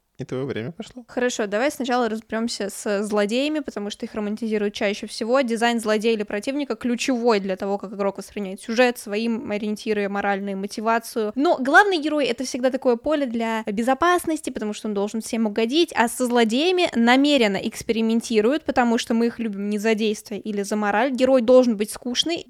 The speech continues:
Speaker 2: Злодея создают так, чтобы он был привлекателен для массового зрителя, потому что игру нам продает Ваас Монтенегро, Вергилий, Красавчик Джек,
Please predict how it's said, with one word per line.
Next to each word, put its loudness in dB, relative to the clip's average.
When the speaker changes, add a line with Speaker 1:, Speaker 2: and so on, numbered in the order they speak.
Speaker 2:
Злодея 4
создают -2
так, 6
чтобы -2
он 0
был 0
привлекателен 2
для -2
массового -4
зрителя, 0
потому 2
что -2
игру 0
нам 2
продает 2
Ваас 4
Монтенегро, 2
Вергилий, 4
Красавчик 0
Джек, 0